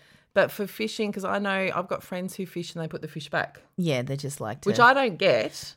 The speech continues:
Speaker 2: Me either, because they rip that hook
Speaker 1: I
Speaker 2: through their little
Speaker 1: know,
Speaker 2: mouth.
Speaker 1: I know. But it's not a, "Look how ama-, I didn't just kill an elephant."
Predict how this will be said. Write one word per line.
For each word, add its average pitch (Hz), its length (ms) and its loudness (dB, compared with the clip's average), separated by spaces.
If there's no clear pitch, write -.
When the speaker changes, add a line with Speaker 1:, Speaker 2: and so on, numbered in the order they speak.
Speaker 2:
Me 403 220 0
either, 262 100 0
because 254 220 -2
they 277 100 0
rip 302 240 -6
that 262 160 2
hook 220 140 -6
Speaker 1:
I 214 120 2
Speaker 2:
through 208 120 4
their 160 200 4
little 131 220 4
Speaker 1:
know, - 320 0
Speaker 2:
mouth. - 140 -6
Speaker 1:
I 165 220 -2
know. 82 460 -8
But 175 160 8
it's - 240 2
not 220 320 2
a, 170 480 4
"Look 170 300 -6
how 156 340 2
ama-, 156 320 -2
I 156 80 0
didn't 170 300 -4
just 156 220 -8
kill 165 200 -4
an 151 120 -4
elephant." 143 640 -4